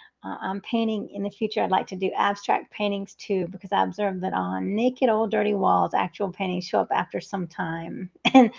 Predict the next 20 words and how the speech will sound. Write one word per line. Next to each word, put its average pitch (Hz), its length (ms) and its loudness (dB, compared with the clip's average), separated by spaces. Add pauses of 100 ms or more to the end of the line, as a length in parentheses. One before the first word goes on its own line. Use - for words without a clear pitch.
(180)
so 220 80 4
they 202 140 6
do 196 100 2
an 202 140 2
abstract 208 520 0
painting. 190 280 -2
These 220 200 0
pictures 208 400 -2
teach 196 320 -6
you 214 80 -4
a 214 80 -2
lot. 190 400 2
They're - 160 -4
formed 208 540 -2
from - 240 -6
a - 80 -2
higher 214 500 4
realm, 185 460 -2 (100)
similar - 380 -2
to 208 100 2